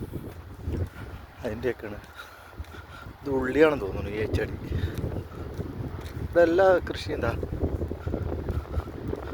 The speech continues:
കത്തിമരമാണ്. ഇത് മറ്റേ ഇത് എന്താ പറയുക, ഒരു കറുത്ത പഴം വരുന്നില്ല. മൾബറി,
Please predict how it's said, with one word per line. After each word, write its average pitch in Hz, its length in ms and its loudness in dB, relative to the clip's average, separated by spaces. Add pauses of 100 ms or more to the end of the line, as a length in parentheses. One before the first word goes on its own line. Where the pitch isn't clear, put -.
(640)
കത്തിമരമാണ്. 107 640 -6 (140)
ഇത് - 160 -8
മറ്റേ 117 300 0
ഇത് - 120 4 (280)
എന്താ 123 220 2
പറയുക, 113 220 2 (1300)
ഒരു - 160 -10
കറുത്ത 123 260 0 (100)
പഴം 92 300 0
വരുന്നില്ല. - 340 -8 (1400)
മൾബറി, 123 400 6